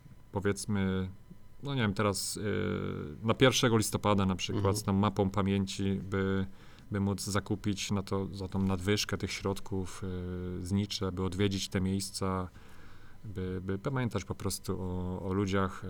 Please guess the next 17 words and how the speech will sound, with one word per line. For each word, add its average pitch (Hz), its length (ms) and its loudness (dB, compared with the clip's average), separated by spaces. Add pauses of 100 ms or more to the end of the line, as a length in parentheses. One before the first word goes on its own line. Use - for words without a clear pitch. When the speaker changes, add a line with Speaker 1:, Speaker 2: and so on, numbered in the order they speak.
(160)
Speaker 1:
e, 90 60 -6
związanych 92 400 -2
z 90 60 -4
Lechem, 90 300 -4 (240)
którzy 95 240 -4
tworzyli 92 300 -2
ten 95 160 -2
klub. 90 240 -6 (420)
Speaker 2:
Tak, 92 160 -6
my 98 100 0
to, 104 360 0
my 113 100 -4
to 117 120 -2
znakomicie, 120 520 -2
e, 110 640 -2 (120)
rozumiemy, 110 600 2
bo, 101 340 2